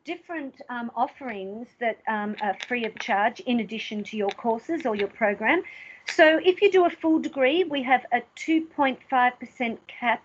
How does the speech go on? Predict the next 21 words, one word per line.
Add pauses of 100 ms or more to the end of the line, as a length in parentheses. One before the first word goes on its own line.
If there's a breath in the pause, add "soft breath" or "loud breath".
(640 soft breath)
on
the
tuition
fees
year
on
year.
So
you
can
budget
out
exactly (300 soft breath)
what
your
degree
program
is
going
to
cost,